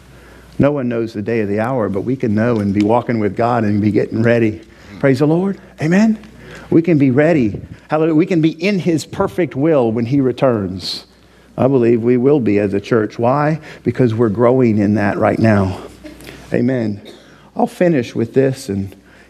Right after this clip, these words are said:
answer her question. Hallelujah.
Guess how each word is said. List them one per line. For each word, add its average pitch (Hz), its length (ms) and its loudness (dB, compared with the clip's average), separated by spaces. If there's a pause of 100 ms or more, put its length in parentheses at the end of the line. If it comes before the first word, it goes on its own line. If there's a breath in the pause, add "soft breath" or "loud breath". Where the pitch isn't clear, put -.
(140 soft breath)
answer 113 360 2
her 107 160 0
question. 98 600 -2 (1600 loud breath)
Hallelujah. 98 680 0